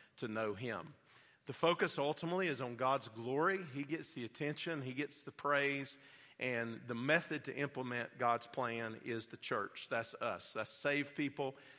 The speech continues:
who have the blessing of being able to share the good news, uh, about Jesus down the street and around the world.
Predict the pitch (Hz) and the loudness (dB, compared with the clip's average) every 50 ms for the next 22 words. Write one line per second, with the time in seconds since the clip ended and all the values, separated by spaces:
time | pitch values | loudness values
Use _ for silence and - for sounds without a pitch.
0 | - _ - 147 127 120 131 123 120 117 113 110 120 123 123 127 120 - 135 123 | -20 _ -4 -2 0 4 4 2 2 0 -2 0 2 4 4 4 2 0 -4 -4
1 | 117 110 104 107 117 117 117 113 113 113 107 110 104 107 - - - 120 113 113 | -4 -4 -4 -4 -4 -4 -2 -2 -2 -4 -4 -6 -8 -8 -6 -2 0 0 2 0
2 | 110 110 107 107 107 107 120 113 110 113 113 110 110 110 - - - - _ - | 0 -2 -4 -6 -6 -6 -6 -6 -4 -6 -4 -4 -4 -6 -8 -10 -14 -18 _ -10
3 | 120 - - - - 117 107 110 110 101 - - - 113 113 113 104 107 104 - | -8 -8 -8 -6 -6 -2 2 2 2 2 2 -2 -6 -6 -6 -4 -4 -4 -6 -4
4 | - - 110 107 107 107 - - - 117 110 104 107 - - - - - - _ | -2 -2 -2 0 -2 -4 -6 -6 -4 -4 -4 -4 -4 -8 -14 -20 -20 -20 -16 _
5 | - 113 104 92 98 107 107 101 95 98 104 107 - - 107 101 98 107 107 101 | -4 -4 -2 -2 0 0 0 0 -2 -4 -8 -12 -14 -12 -10 -8 -4 -2 -2 -2
6 | 87 - - | -2 -4 -8